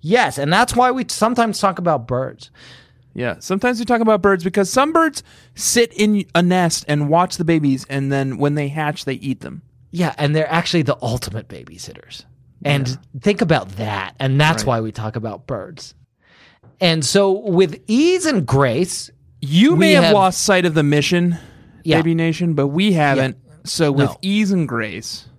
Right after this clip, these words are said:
Speaker 1: Yes. We're gonna move on to the next topic, and it's gonna be the same, which is more iconic babysitters. And this, this week, it's The Mandalorian.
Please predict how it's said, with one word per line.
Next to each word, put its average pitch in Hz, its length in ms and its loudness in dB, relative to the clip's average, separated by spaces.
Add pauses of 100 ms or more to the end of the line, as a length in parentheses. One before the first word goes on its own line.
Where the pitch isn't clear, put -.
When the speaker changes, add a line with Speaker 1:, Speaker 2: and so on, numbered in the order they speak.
(140)
Speaker 1:
Yes. - 520 -4 (920)
We're 147 120 2
gonna 160 180 2
move 151 320 0
on 135 280 0 (120)
to 147 120 -4
the 131 80 -2
next 135 480 -4
topic, 123 560 -4
and 131 160 -4
it's 117 140 -8
gonna 131 180 -2
be 127 140 -4
the 120 120 -8
same, 113 300 -8 (200)
which 123 200 -6
is 123 160 -6
more 214 400 -2 (240)
iconic 165 400 0
babysitters. 110 680 -4
And 127 140 -4
this, 139 220 -4
this 151 300 -6
week, 135 180 -4
it's 123 120 -8
The 117 60 -8
Mandalorian. 107 640 -6